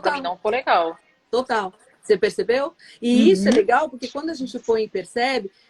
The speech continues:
Speaker 2: por que que a gente sempre harmoniza alguma coisa? Pra nossa comunicação visual ficar limpa. Quando a gente limpa a nossa imagem, quando a gente passa uma imagem assertiva daquilo que a gente tá comunicando com o que a gente é, as pessoas nos ouvem, a gente é tratado como a gente pensa que vai ser.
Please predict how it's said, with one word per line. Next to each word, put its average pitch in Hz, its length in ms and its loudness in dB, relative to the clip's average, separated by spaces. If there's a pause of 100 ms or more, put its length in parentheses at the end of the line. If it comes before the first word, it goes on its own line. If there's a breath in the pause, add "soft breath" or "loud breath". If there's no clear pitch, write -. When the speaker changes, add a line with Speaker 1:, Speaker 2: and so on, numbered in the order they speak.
(160 soft breath)
Speaker 2:
por 277 100 -6
que 381 100 2
que 403 100 -2
a 381 40 0
gente 311 280 -4
sempre 294 300 -6
harmoniza 247 480 -2
alguma 208 280 -6
coisa? 175 320 -6
Pra 233 160 0
nossa 247 260 -2
comunicação 254 640 -2
visual 233 600 2
ficar 294 260 -4
limpa. 294 520 -2 (360 loud breath)
Quando 262 160 4
a - 20 2
gente 294 260 -6
limpa 277 360 -2
a 226 40 -4
nossa 196 240 -8
imagem, 185 400 -6
quando 202 140 -8
a 196 60 -4
gente 208 180 -12
passa 262 260 -2
uma 254 120 -6
imagem 202 340 -4
assertiva 196 680 -8 (240 soft breath)
daquilo 247 320 2
que 247 80 -2
a 233 40 4
gente 220 200 -6
tá 233 100 0
comunicando 214 480 0
com - 80 -10
o 196 60 -6
que - 80 -2
a 196 60 0
gente 185 300 -4
é, 214 220 4 (220 soft breath)
as 240 120 -2
pessoas 262 300 -2
nos 269 200 0
ouvem, 233 280 4
a 196 60 0
gente 226 180 -6
é 240 60 -4
tratado 240 400 -2
como 254 180 0
a 247 40 -2
gente 254 300 -2
pensa 320 360 -2
que 247 80 -10
vai 214 160 0
ser. 160 280 -6